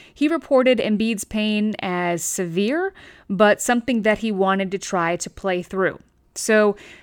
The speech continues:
Embiid did end up playing four minutes and forty-nine seconds in the fourth quarter before Doc pulled him and the rest of the starters, with the Jazz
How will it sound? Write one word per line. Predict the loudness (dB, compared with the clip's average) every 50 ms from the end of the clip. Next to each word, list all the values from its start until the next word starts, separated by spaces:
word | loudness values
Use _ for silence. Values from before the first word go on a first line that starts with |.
| _ -4 0
Embiid | 0 2 4 4 2 4 4
did | 2 2 4
end | 4 4 2
up | 2 0
playing | -2 -2 0 0 2 0 -2
four | -4 0 2 4 4 4
minutes | 4 2 0 0 -2 -4 -6 -10 -8 -6
and | -4 -2 -2 -2 -2 -2 -4
forty-nine | -4 -2 0 2 2 2 2 0 0 0 -2 -2
seconds | 0 0 0 0 0 -4 -4 -4
in | -4 -6
the | -6
fourth | -4 -2 -4 -4 -4 -2
quarter | -2 0 2 2 2 0 -2 _ _ -20 -20 -20 -20 _ _ -14 -10
before | -10 -8 -2 -2 2 4 4 4 4
Doc | 2 2 2 4 4 4 2 -2 _ _ -20
pulled | -10 -2 0 2 2 2 2 0
him | 0 -2 -2 -2 -4 -6 -10 _ _ -8
and | -4 -2 0 0 0 0
the | 0
rest | 2 2 2 2 2 -2
of | -10
the | -10
starters, | -4 -2 0 0 2 2 0 -2 -2 -4
with | -6 -6 -6 -6
the | -8 -8 -8
Jazz | -4 -4 -4 -2 -2 -2 -4 -6 -6 -8 -10 -10